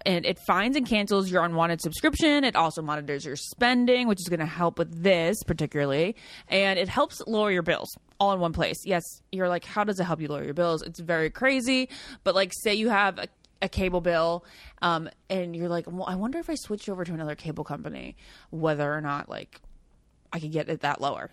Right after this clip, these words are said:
That's what they do for you. It's nuts. There's over five million users and counting, and Rocket Money has helped save its customers an average of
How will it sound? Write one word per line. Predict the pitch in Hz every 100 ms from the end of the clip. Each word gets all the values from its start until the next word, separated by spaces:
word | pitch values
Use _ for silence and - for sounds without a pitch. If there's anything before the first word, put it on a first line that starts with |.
| -
That's | 180 190 220
what | 302
they | 311 247
do | 233 226
for | 214 - - 226 220 214 214 190
you. | 180 180 190 196 175 123 123 156 _ _ _ -
It's | 190 190 - 196
nuts. | 190 196 202 202 175 120 - - - - - - - -
There's | 190 185
over | - 214 226 226
five | 196 - - 185 190 294 359 -
million | 214 214 220 240 269 294 311
users | 262 254 247 233
and | 220 214
counting, | 202 180 165 175 165 170
and | 170
Rocket | 170 165 185
Money | 170 175
has | 175
helped | 175 170 -
save | 180 156
its | 160
customers | - 170 156 170 156
an | 160
average | - 156 156 160 - -
of | 160 156